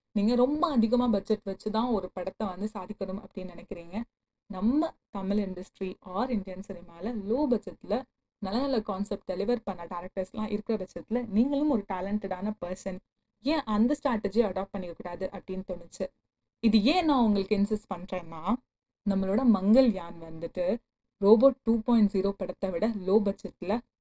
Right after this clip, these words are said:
அனுப்பப்பட்ட ஒரு விஷயம். இந்த மாதிரி சிச்சுவேஷன்ல தான் நீங்க படத்துக்கு ரொம்ப அதிகமா பட்ஜெட் வைக்கிறீங்களோ அப்படின்னு தோணுது. So, பட்ஜெட்டை குறைச்சிங்கன்னா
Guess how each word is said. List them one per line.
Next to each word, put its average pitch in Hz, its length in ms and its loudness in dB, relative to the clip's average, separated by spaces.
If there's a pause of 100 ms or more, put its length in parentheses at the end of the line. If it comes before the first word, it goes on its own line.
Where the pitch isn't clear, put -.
(140)
அனுப்பப்பட்ட 196 560 -2
ஒரு 165 140 -4
விஷயம். 165 340 -8 (500)
இந்த 247 220 10
மாதிரி 302 220 6
சிச்சுவேஷன்ல 190 680 -6
தான் 240 160 0
நீங்க 240 280 2
படத்துக்கு 202 520 0 (320)
ரொம்ப 214 260 2
அதிகமா 208 300 2
பட்ஜெட் 196 360 0
வைக்கிறீங்களோ 180 460 -4 (120)
அப்படின்னு 185 400 -6
தோணுது. 170 300 -6 (340)
So, 196 140 -2
பட்ஜெட்டை 202 340 0
குறைச்சிங்கன்னா 190 540 -2